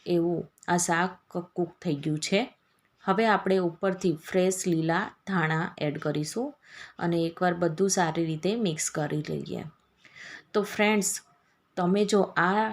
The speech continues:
રીતથી બનાવશો તો તમે પણ અઠવાડિયામાં ત્રણ વાર આ શાક બનાવીને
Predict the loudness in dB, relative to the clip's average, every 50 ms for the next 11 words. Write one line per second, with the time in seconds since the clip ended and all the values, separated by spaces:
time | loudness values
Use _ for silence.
0 | -6 -4 0 0 0 -2 -2 -2 -2 0 2 2 2 4 2 2 0 -2 -2 -2
1 | -2 -2 -2 -6 -10 -16 _ _ _ -4 -4 -4 -4 -8 _ 0 2 4 4 4
2 | 2 2 0 0 0 0 -2 -4 -6 -8 -8 -8 -2 2 2 4 4 4 2 2
3 | 2 0 -2 -4 _ -2 0 0 0 0 0 0 0 0 -2 -4 -6 -10 -8 -4
4 | -2 0 0 0 0 -2 -2 -2 0 0 2 2 2 2 2 0 0 0 0 0
5 | 0 -2